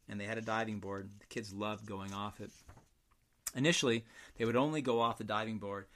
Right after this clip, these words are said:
if I positioned myself directly in front of it, enabling them to essentially jump into my arms. Gradually, as their confidence in my ability to catch them grew, um, and as they got a little bit better at swimming,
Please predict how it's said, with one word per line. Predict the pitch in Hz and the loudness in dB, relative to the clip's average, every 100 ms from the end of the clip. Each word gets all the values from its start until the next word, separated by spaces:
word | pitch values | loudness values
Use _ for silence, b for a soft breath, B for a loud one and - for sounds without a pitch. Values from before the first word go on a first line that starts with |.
| b - | b -6
if | 107 | -4
I | 104 | -4
positioned | 104 113 123 113 107 | -4 -4 -4 -2 -2
myself | 101 - 101 95 | -4 -6 -6 -6
directly | 107 98 120 - 107 | -6 -2 -2 -2 -4
in | |
front | 101 98 101 | -4 -6 -6
of | 92 | -8
it, | - _ _ _ _ - | -14 _ _ _ _ -4
enabling | 107 117 113 110 | 0 0 0 0
them | 107 107 | 0 0
to | - 104 101 - B B | -2 -2 -4 -6 B B
essentially | - 180 175 120 | 0 2 2 2
jump | 117 110 110 | 2 0 0
into | 107 | 0
my | 101 | 0
arms. | 104 107 104 98 - - _ _ b b b | 0 2 2 -2 -8 -14 _ _ b b b
Gradually, | - 139 170 127 110 131 | 2 6 6 4 0 -2
as | 113 | -4
their | 101 | -4
confidence | 113 120 117 110 104 107 | 0 0 0 -6 -6 -8
in | 101 | -8
my | 107 | -8
ability | 98 117 117 104 101 B B - | -6 -4 -2 -2 -6 B B -10
to | - | -10
catch | - 143 151 - | 4 4 4 2
them | 95 104 104 | 0 0 0
grew, | 120 135 104 131 - _ b b b b b - | 2 4 4 0 -4 _ b b b b b -16
um, | 95 101 | -12 -10
and | 98 | -8
as | 101 | -4
they | 101 107 101 | 0 0 0
got | 85 98 | -2 -4
a | 98 | -2
little | 104 | -2
bit | 95 - | -4 -6
better | 107 98 95 | -4 -4 -6
at | |
swimming, | - 120 113 98 104 | -6 -4 -2 -4 -10